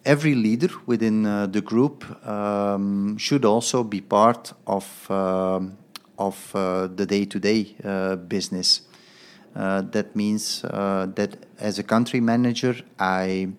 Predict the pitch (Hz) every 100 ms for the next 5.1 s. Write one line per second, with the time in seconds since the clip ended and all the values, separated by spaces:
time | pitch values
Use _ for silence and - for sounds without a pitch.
0 | _ _ - 104 117 123 117 110 104 95
1 | - - 117 113 123 127 - - - 98
2 | 101 104 113 113 - 90 90 104 120 -
3 | - 98 95 92 104 131 139 - 98 92
4 | 113 101 98 95 - 107 - - 143 165